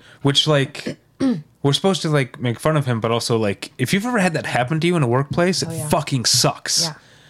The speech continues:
Speaker 1: 'Cause it has happened to me once ever. Um,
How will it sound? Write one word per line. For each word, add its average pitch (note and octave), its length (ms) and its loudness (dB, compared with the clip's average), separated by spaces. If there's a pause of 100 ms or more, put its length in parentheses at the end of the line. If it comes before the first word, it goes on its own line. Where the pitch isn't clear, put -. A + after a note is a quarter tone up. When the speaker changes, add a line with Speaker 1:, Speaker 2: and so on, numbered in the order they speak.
(400)
Speaker 1:
'Cause B2+ 140 0
it B2+ 100 2
has D3 220 2
happened D#3+ 160 0
to D#3+ 60 -4
me C#3 100 4
once B2 440 0
ever. G2 420 -6 (600)
Um, F#2+ 640 0